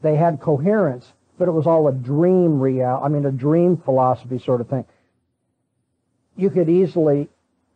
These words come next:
understand then why the Con-, excuse me, the British empiricists wanted to get away from all the abstruse speculations of the continental philosophers.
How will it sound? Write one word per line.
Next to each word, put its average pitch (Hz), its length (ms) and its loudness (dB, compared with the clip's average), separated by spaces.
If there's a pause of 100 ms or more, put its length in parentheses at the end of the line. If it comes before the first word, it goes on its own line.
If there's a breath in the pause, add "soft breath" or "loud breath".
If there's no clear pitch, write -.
(140)
understand 156 600 -2
then 131 240 -4
why 147 220 2
the 135 160 -2
Con-, 175 340 -2 (100)
excuse 175 320 -2
me, 131 80 -4
the 123 120 -6
British 170 380 0
empiricists 165 680 -2
wanted 165 200 -2
to 151 60 -2
get 147 120 -2
away 151 180 2
from 139 180 -6
all 185 320 2
the 139 240 -2 (300)
abstruse 170 580 -2
speculations 147 960 -2
of 135 100 0
the 117 80 0
continental 139 560 0
philosophers. 117 760 -2